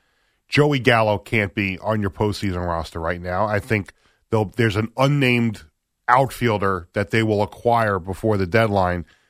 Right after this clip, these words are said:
that will man one of those outfield spots. Domingo Germán did not show much in his return last night, so obviously you can't factor him in to any plan. So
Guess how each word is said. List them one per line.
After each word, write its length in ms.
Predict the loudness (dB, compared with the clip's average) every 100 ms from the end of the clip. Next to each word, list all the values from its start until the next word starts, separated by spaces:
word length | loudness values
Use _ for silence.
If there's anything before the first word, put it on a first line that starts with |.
| -6
that 180 | -4 -2
will 100 | 0
man 420 | 2 4 2 2
one 140 | 2
of 140 | 2 0
those 300 | 0 0 -4
outfield 520 | -2 -2 -2 -4 -4
spots. 500 | -2 0 0 -4 -10 _ _ _ _ -16
Domingo 380 | -4 0 4 4 4
Germán 440 | 2 4 4 4
did 140 | 2 4
not 200 | 2 2
show 200 | 0 4
much 460 | 2 2 -2 -8 -6
in 160 | -2
his 520 | 0 2 0 -4 -8 -14 _ _
return 580 | -4 0 2 2 2 -2 -4
last 420 | 2 4 4 2
night, 280 | 2 2 2
so 100 | 2
obviously 400 | 4 2 -2 -4
you 120 | -6
can't 300 | -2 -2 -2
factor 420 | 2 2 2 -2
him 220 | -2 0 2
in 180 | 0 -4 _ _ _
to 120 | -2 0
any 180 | 0
plan. 420 | 0 -2 0 -2 0
So 340 | 2 2